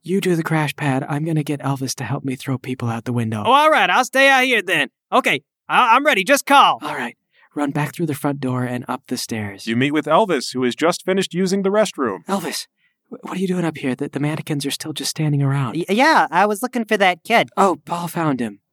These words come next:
Speaker 4: Oh, really? Great. Okay.
Speaker 1: Yeah, he's in, in the front of the house. He's got the crash pad.
Speaker 4: Oh,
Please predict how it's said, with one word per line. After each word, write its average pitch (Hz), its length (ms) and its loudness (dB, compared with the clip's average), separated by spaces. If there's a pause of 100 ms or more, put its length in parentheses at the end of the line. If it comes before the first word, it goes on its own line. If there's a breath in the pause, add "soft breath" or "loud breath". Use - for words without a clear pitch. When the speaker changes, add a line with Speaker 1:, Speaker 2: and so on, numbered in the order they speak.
(160)
Speaker 4:
Oh, 302 140 6
really? 339 220 2
Great. 214 340 2
Okay. 175 260 2
Speaker 1:
Yeah, 180 100 2
he's 185 160 -4
in, 180 160 -2 (100)
in 175 120 0
the 165 80 -6
front 185 180 -4
of 190 60 -4
the 175 80 -2
house. 165 260 -2
He's 151 160 -8
got 151 200 -6
the - 60 -12
crash 160 320 -6
pad. 101 320 -8
Speaker 4:
Oh, 240 220 2